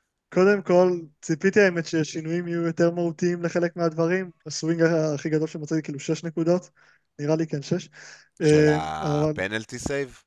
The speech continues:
Speaker 2: של מה?
Speaker 1: של החלוצים שבועטים, כן. נגיד, וו-, ווד נראה לי ירד בשש, כן. אה,
Speaker 2: אה, אוקיי.
Speaker 1: אז, אז נתחיל ב-,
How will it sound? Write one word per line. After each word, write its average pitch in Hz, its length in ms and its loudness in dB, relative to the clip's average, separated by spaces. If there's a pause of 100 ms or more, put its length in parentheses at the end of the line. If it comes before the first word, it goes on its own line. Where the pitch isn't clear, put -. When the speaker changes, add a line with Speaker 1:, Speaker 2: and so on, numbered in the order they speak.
(640)
Speaker 2:
של 73 120 -14
מה? 78 160 -14 (200)
Speaker 1:
של 147 240 -6
החלוצים 147 600 -4
שבועטים, 147 500 -6 (200)
כן. 143 100 -8 (400)
נגיד, 139 180 -6
וו-, 160 240 -4 (120)
ווד 185 200 2
נראה 190 140 4
לי 185 80 4
ירד 180 220 4
בשש, 180 420 -4 (140)
כן. 139 140 -6 (640)
אה, 156 180 6
Speaker 2:
אה, 98 260 2
אוקיי. 76 400 -12
Speaker 1:
אז, 151 140 -6 (360)
אז 147 160 -4
נתחיל 180 340 2
ב-, 151 720 4